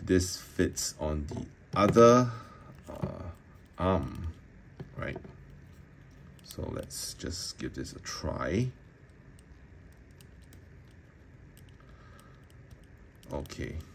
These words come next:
Well, yeah, I mean, it kinda fits in, yeah. But I think it fits better on, on the right, right arm. Okay, but of course, if you,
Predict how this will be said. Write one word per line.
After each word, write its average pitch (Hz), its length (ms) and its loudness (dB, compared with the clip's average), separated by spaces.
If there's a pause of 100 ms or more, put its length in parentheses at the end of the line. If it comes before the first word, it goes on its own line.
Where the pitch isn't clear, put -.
(400)
Well, 110 220 12
yeah, 131 240 8
I 71 220 6
mean, 82 240 4
it 69 100 -4
kinda 85 240 0
fits - 600 -4 (300)
in, 67 380 -6 (760)
yeah. - 260 -8 (1120)
But 98 180 6
I 92 140 6
think 160 340 4
it - 120 4
fits - 400 2
better 76 380 0
on, 64 300 -2
on 60 140 -6
the 60 80 -8
right, 58 260 -2 (340)
right 67 260 -4
arm. 65 320 -6 (460)
Okay, - 180 -4
but 67 280 -4
of - 120 -8
course, 82 240 2
if 69 120 -8
you, 67 200 -4